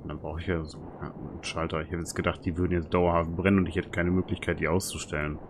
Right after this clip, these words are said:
Dann brauche ich ja erstmal noch keinen Schalter. Ja. Das ist ja ein starkes Stück Kabel hier. Hä?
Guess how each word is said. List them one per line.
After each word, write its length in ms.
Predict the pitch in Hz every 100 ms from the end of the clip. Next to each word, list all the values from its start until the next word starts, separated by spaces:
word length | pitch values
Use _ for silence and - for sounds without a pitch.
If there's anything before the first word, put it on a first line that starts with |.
| - - - - -
Dann 100 | -
brauche 280 | 78 78 -
ich 40 |
ja 60 | 69
erstmal 300 | 73 - 78
noch 160 | 73
keinen 160 | 80 78
Schalter. 440 | - 82 82 87 - - - - - - - - - - - - - - - - - -
Ja. 140 | 92 92 - - - - - - - - - - - - - - - - - - - - - - - -
Das 140 | 90
ist 60 | -
ja 80 | 110
ein 120 | 87
starkes 400 | - 82 - 82
Stück 360 | - - -
Kabel 300 | - 87 85
hier. 200 | 85 87 82 - - - - - - - - - - - - -
Hä? 320 | 78 92